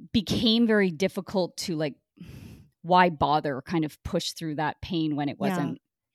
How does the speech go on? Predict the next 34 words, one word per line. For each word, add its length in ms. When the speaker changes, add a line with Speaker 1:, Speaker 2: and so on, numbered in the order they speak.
Speaker 2:
Yeah. 200
Speaker 1:
gonna 140
serve 500
my 160
purpose 420
in 80
the 120
end. 260
Speaker 2:
Which 340
is 220
interesting. 640
You 100
know, 80
I 80
think 260
your 200
experience 460
of 120
it 120
being 180
a 40
virtual 420
event 520
and 180
your 120
goals 560
is 320
somewhat 580
unique, 460
although 180
many 220
people 240
did 160
virtual 340